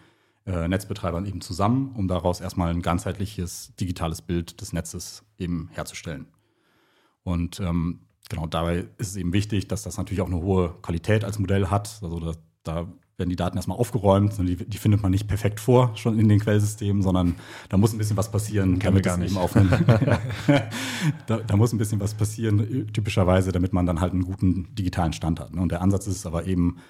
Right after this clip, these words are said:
Speaker 1: das Bestmögliche aus den bestehenden und vorhandenen Daten eben rauszukitzeln, um dann halt wirklich ein gutes digitales Netzmodell eben erstmal als Grundlage zu haben. Genau, auf der Grundlage hat dann unsere Plattform so verschiedene Anwendungen in verschiedenen Anwendungsbereichen,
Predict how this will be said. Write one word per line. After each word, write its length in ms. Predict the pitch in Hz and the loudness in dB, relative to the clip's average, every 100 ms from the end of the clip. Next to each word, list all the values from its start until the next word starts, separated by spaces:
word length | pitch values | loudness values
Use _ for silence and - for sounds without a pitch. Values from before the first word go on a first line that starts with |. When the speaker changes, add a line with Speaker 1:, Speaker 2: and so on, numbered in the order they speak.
| _ - | _ -8
Speaker 1:
das 160 | - | -8
Bestmögliche 800 | - 107 107 107 104 104 - 90 | 0 0 0 0 0 0 -2 -4
aus 160 | 82 - | -6 -6
den 120 | 90 | -6
bestehenden 580 | - - 95 95 87 87 | -4 -2 2 2 0 -2
und 80 | |
vorhandenen 420 | 92 92 101 90 87 | -2 0 2 2 0
Daten 280 | 87 95 | -2 -4
eben 180 | 101 85 | -6 -2
rauszukitzeln, 760 | 90 104 - 107 104 107 98 98 | -2 -2 -4 -8 -6 -2 -2 -2
um 120 | 90 | -2
dann 140 | 82 | -2
halt 140 | 82 82 | -4 -4
wirklich 240 | 87 85 | -6 -4
ein 200 | 87 87 | -4 -4
gutes 520 | - 107 101 - - - _ - | -6 -4 -4 -6 -10 -18 _ -8
digitales 640 | 90 90 87 82 80 - - | -4 -2 -2 -4 -6 -10 -10
Netzmodell 520 | 90 - 85 80 80 | -10 -8 -6 -6 -6
eben 160 | 78 80 | -8 -8
erstmal 260 | - 82 | -8 -8
als 100 | 76 | -6
Grundlage 320 | - 82 73 | -6 -6 -6
zu 180 | - 87 | -10 -14
haben. 160 | - - _ _ _ _ _ _ _ _ | -14 -18 _ _ _ _ _ _ _ _
Genau, 180 | 98 85 | 0 2
auf 80 | |
der 100 | 104 | 0
Grundlage 460 | 90 117 123 113 101 | 2 4 6 4 4
hat 100 | 107 | 4
dann 80 | 95 | 4
unsere 180 | 98 104 | 2 0
Plattform 480 | 95 - 95 90 | -2 0 -2 0
so 100 | 87 | 0
verschiedene 360 | 85 - 87 82 | -4 -6 -4 0
Anwendungen 600 | 95 113 107 101 98 101 | 2 4 4 4 2 0
in 280 | 90 82 80 | -2 -4 -6
verschiedenen 400 | - - 85 85 | -8 -4 -4 -2
Anwendungsbereichen, 920 | 85 82 85 - 85 107 113 104 - | -4 -4 -6 -4 0 2 4 4 2